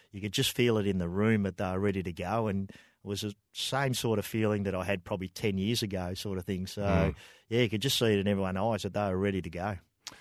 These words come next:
Speaker 2: So they win the flag, your career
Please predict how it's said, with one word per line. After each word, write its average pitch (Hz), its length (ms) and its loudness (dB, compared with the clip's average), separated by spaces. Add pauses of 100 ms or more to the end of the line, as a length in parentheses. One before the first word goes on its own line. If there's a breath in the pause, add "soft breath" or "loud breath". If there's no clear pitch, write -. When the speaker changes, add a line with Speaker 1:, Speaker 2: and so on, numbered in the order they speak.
(300 loud breath)
Speaker 2:
So 110 460 10
they 117 180 10
win 110 200 10
the 98 60 8
flag, 104 540 8
your 104 220 8
career 95 540 6